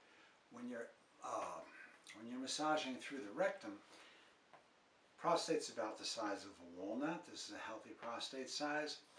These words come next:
It can get bigger if you have an enlarged prostate. It could be the size of an apple or an orange. It can get pretty large. Uh, but normally this is it. So it sits in your body,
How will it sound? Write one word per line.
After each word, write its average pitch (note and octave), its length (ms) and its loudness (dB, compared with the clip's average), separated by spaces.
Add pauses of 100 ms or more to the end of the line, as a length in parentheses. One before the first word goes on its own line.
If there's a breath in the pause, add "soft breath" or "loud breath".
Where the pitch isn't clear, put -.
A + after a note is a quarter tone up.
(640 loud breath)
It C3+ 120 -6
can D3 180 6
get C3 280 0
bigger D#3+ 320 4
if - 120 -2
you C#3 80 2
have C3 100 4
an A#2 120 -2
enlarged - 460 -2
prostate. C4+ 540 2
It - 100 0
could - 80 -14
be - 80 -8
the - 120 -10
size - 380 -4
of - 60 -2
an D#3+ 120 -4
apple F3 640 0
or - 120 -6
an - 80 -6
orange. - 680 -6
It - 40 -14
can A#2 120 -10
get A#2+ 140 -8
pretty - 300 -10
large. - 440 -6 (760 loud breath)
Uh, - 240 -2
but G3 120 2
normally A3+ 360 4
this B2 220 0
is G2+ 160 -4
it. G#2 200 0
So D#3+ 160 2
it D3+ 60 2
sits - 380 -2
in - 60 2
your - 120 0
body, C#3+ 400 0